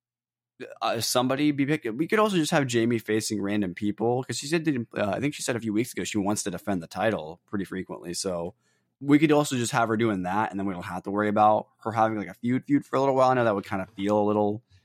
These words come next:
like, oh, you, you're, you're focusing on these other things, but I'd like for there to be other women's stories going on rather than focusing on making sure that Jamie constantly has a storyline going on always, all the time, 'cause she doesn't really need that to carry a story, you know, like, she can do something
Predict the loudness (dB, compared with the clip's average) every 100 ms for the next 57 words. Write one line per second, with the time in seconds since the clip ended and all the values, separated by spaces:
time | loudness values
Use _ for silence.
0 | _ _ _ -6 0 4 4 4 0 -2
1 | -2 -2 -4 -4 -2 -2 -2 0 0 0
2 | 0 0 0 2 2 2 0 0 0 0
3 | 0 -2 -2 -2 -6 -10 _ 0 2 0
4 | -4 -4 -4 -6 -6 -4 -6 -4 -2 -2
5 | -2 -6 -8 -10 _ -4 -4 -4 -6 -2
6 | 0 0 -4 -2 -2 -2 -2 -2 -2 -2
7 | -2 -2 -6 -8 -8 -8 -4 -4 -6 -10
8 | -8 -6 -4 0 2 0 0 0 0 0
9 | 0 0 2 0 0 0 0 -2 -8 -4
10 | -2 -2 -4 -4 -4 -4 -4 -4 -4 -4
11 | -6 -10 -8 -6 -8 -12 -14 -10 -6 -2
12 | 0 0 0 0 -2 -6 -6 -4 -4 -6
13 | -8 -10